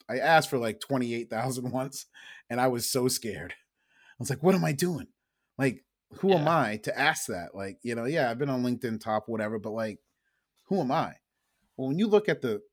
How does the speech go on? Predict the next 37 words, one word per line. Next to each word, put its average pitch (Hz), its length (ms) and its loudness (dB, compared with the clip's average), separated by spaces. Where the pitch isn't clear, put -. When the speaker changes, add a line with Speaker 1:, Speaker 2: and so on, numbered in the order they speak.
Speaker 1:
the 104 120 -10
fees, 151 600 -2
like, 110 140 -2
back 131 220 4
to 139 60 0
your 127 100 0
point 135 200 2
of 117 60 0
Obama, 135 560 0
Obama's 135 380 2
what? 123 200 0
Is 110 140 -6
he 139 200 -2
five 143 280 2
hundred 147 180 -2
thousand? 160 440 0
Is 110 120 -12
he 160 80 -4
Speaker 2:
I'm 160 180 8
gonna 180 160 6
tell 180 240 6
Speaker 1:
five - 0 -
hundred - 0 -
thousand? - 0 -
Speaker 2:
you, 185 140 6
you're 170 160 6
missing 156 420 0
a 147 80 4
few 143 200 -4
zeros. 117 560 -6
<laughs> - 0 -
Speaker 1:
Obama's 135 480 6
more 143 180 4
than 151 140 0
five 147 260 4
hundred 151 260 -2
now? 160 360 -2